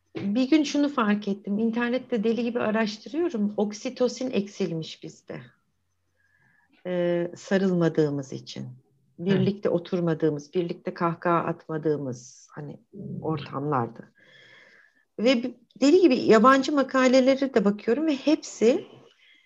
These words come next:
Speaker 1: kötü haber yazıyor. İşte oksitosin eksildi, çok kötü durumdayız falan filan.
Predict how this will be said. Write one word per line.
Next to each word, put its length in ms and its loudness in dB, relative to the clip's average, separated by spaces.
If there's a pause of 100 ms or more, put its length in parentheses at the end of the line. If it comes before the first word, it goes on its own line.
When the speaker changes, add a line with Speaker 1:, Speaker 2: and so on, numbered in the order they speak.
(600)
Speaker 1:
kötü 500 2 (340)
haber 400 4
yazıyor. 400 0
İşte 240 -12
oksitosin 880 -2
eksildi, 720 2
çok 260 -4
kötü 300 2
durumdayız 680 4
falan 380 2
filan. 460 0